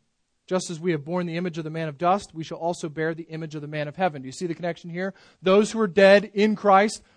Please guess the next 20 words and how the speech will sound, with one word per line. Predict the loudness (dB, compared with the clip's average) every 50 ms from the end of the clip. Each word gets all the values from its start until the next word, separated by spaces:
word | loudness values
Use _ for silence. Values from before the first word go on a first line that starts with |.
| -18
will | -4 2 4 4 6 4 4
be | 2 2 4 4
like | 6 8 8 8 8 6 0
Christ. | 0 4 6 6 6 4 0 -6 -14 -18 -18 -20 _ _ _ _ _ _
The | 0
resurrection | 2 4 4 4 4 2 2 2 2 -2 -4 0
will | 0 0 -2
happen. | 0 4 4 4 4 4 -2 -6 -6 -8 _ _ _ _ _ _ _ _ _ _ _ _ _ _ _ _
Dead | 6 6 6 6 6 2
people | 2 2 2 4 4 2 2
in | 4 2 2 2
the | 2 0
ground | 2 2 4 4 6 4 4 2 2
will | 0 0 0
receive | 0 -2 -2 -2 -2 -2 -2 -4
new | -8 -6 0 4 4 4
bodies | 8 8 8 8 8 6 4 0 -2 -2 -4
that | -2 -2
will | -2 -2
be | -2 -2 -4 -4 -6